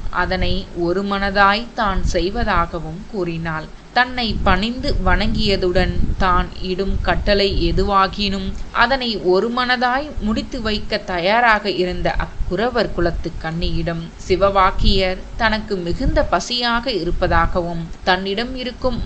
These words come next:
மணலையும் பேச்சுரக்காயையும் கொண்டு தனக்கு உணவு சமைத்து தர அவளால் முடியுமா என்று வினவினார். அது கேட்டதும் அந்த பெண்,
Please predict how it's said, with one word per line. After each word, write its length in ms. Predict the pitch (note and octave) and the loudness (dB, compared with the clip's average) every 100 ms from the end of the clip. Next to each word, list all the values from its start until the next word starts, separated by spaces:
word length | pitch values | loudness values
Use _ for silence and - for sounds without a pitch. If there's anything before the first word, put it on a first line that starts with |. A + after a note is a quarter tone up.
| F3+ F3+ | -2 0
மணலையும் 640 | F#3+ B3+ C#4 B3+ A3+ A3 - - | 2 2 2 0 0 0 0 2
பேச்சுரக்காயையும் 1300 | G#3+ C4+ - C4 A#3 - A3 G#3+ G3+ G3 F#3+ F#3 F3 | 4 2 -2 -2 -2 2 4 4 2 2 -2 -4 -2
கொண்டு 440 | E3+ E3+ G#3+ B3 G#3 - | 0 0 0 -2 -2 2
தனக்கு 520 | A3+ B3 A#3+ G#3 E3 | 2 2 0 0 2
உணவு 360 | - B3 C4+ | 2 2 0
சமைத்து 520 | C4+ A#3+ G#3+ G#3+ A3 - | -4 -4 -2 0 0 2
தர 400 | F#3 F3 E3 - | 4 6 6 2
அவளால் 500 | E3 E3+ G3+ G3+ F3+ E3 | -4 0 2 2 2 2
முடியுமா 640 | F3+ G3 C4 B3 F#3+ F#3+ A#3 | 2 0 0 0 0 0 -2
என்று 320 | A#3 G3+ F#3 | -2 -2 -2
வினவினார். 640 | D#3 E3 D#3+ E3 E3 D#3 - - - | -4 -6 -6 -4 -4 -4 -6 -10 -10
அது 260 | - E3+ D#3+ - | -2 0 0 0
கேட்டதும் 640 | E3 E3+ G#3 F3 F3 F#3 A3 | -2 -2 0 0 -2 -4 -4
அந்த 280 | G3+ F#3+ F3 - | -4 -2 -4 -2
பெண், 300 | F3+ E3+ | -4 -4